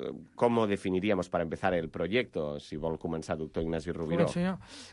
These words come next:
Speaker 2: Bé, el projecte, el professor Petrucciani és l'investigador principal, és un projecte europeu, on ell té la responsabilitat, eh, a davant de la Comissió Europea, de que els objectius que persegueix el projecte es portin a terme.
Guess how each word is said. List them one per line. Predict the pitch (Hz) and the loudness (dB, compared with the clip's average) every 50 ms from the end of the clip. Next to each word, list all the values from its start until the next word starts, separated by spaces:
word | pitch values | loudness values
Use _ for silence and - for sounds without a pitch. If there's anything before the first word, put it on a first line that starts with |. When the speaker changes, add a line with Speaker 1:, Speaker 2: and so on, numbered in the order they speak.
| - 170 | -4 -2
Speaker 2:
Bé, | 180 185 185 | 0 0 0
el | - 170 139 - | 0 -2 -2 0
projecte, | 180 185 170 190 208 196 - 233 240 233 226 - - _ - - | 0 0 2 2 -2 0 0 0 2 2 0 -2 -6 _ -4 2
el | 160 160 160 151 147 143 143 139 135 131 123 120 123 120 | 4 6 6 8 6 6 6 4 4 2 0 0 -2 -2
professor | - 135 135 139 127 - 147 143 135 120 | -2 -2 -2 0 0 2 4 4 4 4
Petrucciani | - 131 117 143 131 117 - - 131 127 135 151 | 2 0 2 2 0 0 2 2 2 4 4 2
és | 170 147 - 143 | 2 0 0 -2
l'investigador | 143 139 127 - - 127 123 123 117 | -4 -2 -4 -4 -4 -4 -2 -2 -2
principal, | 110 120 117 107 - 127 113 113 120 165 202 | -4 -4 -6 -4 -4 -4 -4 0 0 0 2
és | 233 185 156 196 | 2 2 2 2
un | 180 | 2
projecte | 196 175 160 202 185 - 175 | 2 2 2 2 4 4 4
europeu, | 151 147 127 - 120 110 92 92 95 - - - - - - - - - - - - - - - - - - _ - - | 4 4 4 4 2 2 0 -4 -8 -12 -16 -20 -20 -20 -20 -20 -20 -20 -20 -20 -20 -18 -18 -18 -16 -18 -20 _ -4 4
on | 170 175 185 190 208 214 214 220 240 190 | 6 8 8 8 6 6 4 2 2 0
ell | 160 170 160 | 0 0 4
té | - 196 196 | 4 4 4
la | 196 170 | 6 4
responsabilitat, | 165 147 - - 156 147 - - 139 135 139 143 139 - 160 147 143 147 147 147 | 2 0 -2 -2 0 0 0 0 -2 -2 -2 -4 -2 0 2 4 4 2 2 2
eh, | 165 151 139 135 131 123 123 | 2 2 4 2 2 0 0
a | 120 123 | 0 0
davant | 123 131 135 135 131 127 127 120 | 2 4 4 4 4 2 0 -2
de | 123 120 | -2 -4
la | 120 113 | -4 -4
Comissió | - 123 120 117 120 117 | -4 -4 -2 -2 0 -2
Europea, | 117 123 139 139 135 143 123 120 147 185 190 180 - - - - - - - - - | 0 0 0 0 2 0 0 0 0 0 0 -2 -4 -8 -20 -18 -18 -18 -18 -8 0
de | 156 151 | 0 2
que | 135 170 | 4 4
els | 165 151 147 | 2 4 4
objectius | 170 147 143 170 143 - 208 202 - - | 2 2 2 0 0 2 0 0 0 0
que | - 139 165 | -2 -2 -2
persegueix | 143 117 143 139 143 139 127 156 | 0 0 0 2 2 2 0 0
el | 156 | -2
projecte | - 160 160 151 151 151 139 123 - - 190 | -2 -2 -2 0 2 2 0 0 -2 -2 -2
es | 165 - | -2 -2
portin | - - 143 - - 135 117 | -2 -2 -4 -2 -2 -4 -4
a | 110 | -4
terme. | - 98 95 92 98 95 90 87 104 | -4 -6 -8 -6 -8 -8 -8 -10 -10